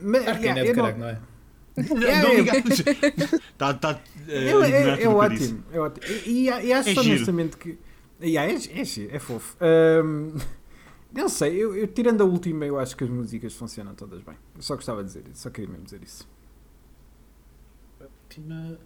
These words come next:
Speaker 2: a última é que
Speaker 1: A
Speaker 2: abriu
Speaker 1: última é quando a bomba tá aí.
Speaker 2: Sim, sim,
Speaker 1: É
Speaker 2: sim, eu estava a tentar lembrar-me da música.
Speaker 3: Essa
Speaker 2: Eu
Speaker 3: combina bem.
Speaker 1: É.
Speaker 2: Já, mas já me lembrei, já me lembrei, já me lembrei.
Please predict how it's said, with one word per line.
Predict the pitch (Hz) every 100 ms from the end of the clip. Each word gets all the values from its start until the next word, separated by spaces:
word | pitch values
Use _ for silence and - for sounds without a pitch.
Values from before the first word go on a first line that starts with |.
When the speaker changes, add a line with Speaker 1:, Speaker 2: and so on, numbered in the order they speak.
| - -
Speaker 2:
a | 190
última | - 175 196
é |
que | -
Speaker 1:
A | 233 247 196
Speaker 2:
abriu | 285 180
Speaker 1:
última | 190 214 196
é | 185 180 180
quando | - 208 202 190
a |
bomba | 180 185 175
tá | 170 165
aí. | 139 107
Speaker 2:
Sim, | - - 190
sim, | 170 196
Speaker 1:
É | 160
Speaker 2:
sim, | 135
eu | 160
estava | 151 170 180
a |
tentar | 190 170 170
lembrar-me | 170 156 160
da | 147 151
música. | 151 135 127 123 113 120
Speaker 3:
Essa | 131 160 185
Speaker 2:
Eu |
Speaker 3:
combina | 185 165 165 170
bem. | 170 185 185
Speaker 1:
É. | 160
Speaker 2:
Já, | 139 165 170
mas | 170
já | 170 185
me |
lembrei, | 175 151 147
já | 131
me | 143
lembrei, | 131 120
já | 120
me | 123
lembrei. | 110 101